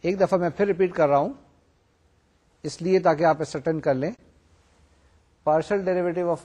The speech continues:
f with respect to x, that is curly f over curly x, is equal to e to the power two y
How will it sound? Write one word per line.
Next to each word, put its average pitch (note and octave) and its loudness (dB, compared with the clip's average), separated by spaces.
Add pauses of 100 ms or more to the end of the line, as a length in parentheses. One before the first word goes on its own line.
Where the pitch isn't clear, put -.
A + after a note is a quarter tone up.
(140)
f E3 -2
with D3+ -10
respect D3 -4
to D3 -2
x, - -8 (240)
that C#3 -4
is C#3 -14
curly D#3 0
f F#3+ 0
over E3 0 (100)
curly C#3+ -2
x, - -4 (680)
is C3+ -6 (140)
equal F3+ -4
to E3+ 0
e D#3+ 2
to E3+ -6
the D#3+ -4
power D#3 4
two E3 -2
y E3+ 4